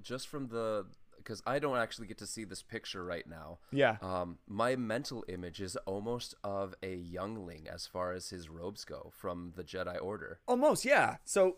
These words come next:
Speaker 1: Okay.
Speaker 2: his, his inner robes would look a
Speaker 1: Mm-hmm.
Speaker 2: little bit more like, like the ro-, youngling, you're right. Um,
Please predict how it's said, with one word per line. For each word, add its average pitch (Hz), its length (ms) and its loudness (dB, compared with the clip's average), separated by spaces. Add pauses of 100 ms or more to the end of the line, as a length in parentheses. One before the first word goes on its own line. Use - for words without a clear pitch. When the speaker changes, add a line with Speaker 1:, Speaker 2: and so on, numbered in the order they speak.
(140)
Speaker 1:
Okay. 107 300 0 (260)
Speaker 2:
his, 190 320 2 (160)
his 220 160 4
inner 247 180 8
robes 151 520 6 (220)
would 139 200 2
look 131 160 4
a 127 60 4
Speaker 1:
Mm-hmm. 135 80 8
Speaker 2:
little 135 140 6
bit 123 140 4
more 120 160 2
like, 117 200 2
like 113 280 0
the 117 80 -2
ro-, 104 200 -4
youngling, 104 360 -4
you're 107 100 -6
right. 104 240 -4 (420)
Um, 107 380 2